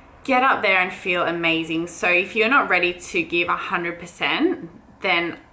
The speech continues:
it might not be the right time for you. You need to be in the right headspace because it's challenging.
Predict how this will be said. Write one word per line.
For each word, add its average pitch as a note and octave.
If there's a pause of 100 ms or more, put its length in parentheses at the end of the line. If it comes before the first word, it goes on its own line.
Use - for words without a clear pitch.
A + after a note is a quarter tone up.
(340)
it F#3+
might A3+
not C4+
be A#3
the A3+
right F#3+
time E3+
for -
you. E3
You F#3
need G#3+
to A#3
be A3+
in G#3+
the G#3
right F#3+
headspace G3 (360)
because G#3+
it's -
challenging. G3+